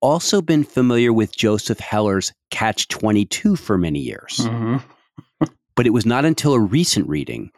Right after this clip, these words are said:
Speaker 1: that I had an insight that provided me with a way out of this propositional religious trap."
Speaker 2: Right.
Speaker 1: The insight was that religious claims, as opposed to scientific or ethical claims,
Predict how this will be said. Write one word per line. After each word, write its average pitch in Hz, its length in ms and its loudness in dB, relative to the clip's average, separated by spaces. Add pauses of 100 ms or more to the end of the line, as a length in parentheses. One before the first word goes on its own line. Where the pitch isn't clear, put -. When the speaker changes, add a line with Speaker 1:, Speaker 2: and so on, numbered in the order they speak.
(380)
Speaker 1:
that 107 100 2
I 104 40 2
had 107 180 0
an 110 180 2
insight 131 520 -2
that 104 100 -4
provided 98 480 -2
me 101 280 2 (180)
with 101 100 2
a 101 60 2
way 98 220 2 (100)
out 110 240 0
of 92 120 -2
this 90 200 -2
propositional 90 1040 -2 (480)
religious 95 460 0
trap." - 440 -8 (360)
Speaker 2:
Right. 98 420 -10 (560)
Speaker 1:
The 110 180 2
insight 135 400 0
was 80 500 -6 (460)
that - 160 0
religious 110 520 0
claims, 92 720 -4 (420)
as 107 160 2
opposed 117 520 -2
to - 100 -2
scientific 104 880 -2 (120)
or 104 260 -2
ethical 113 440 -2
claims, - 680 -12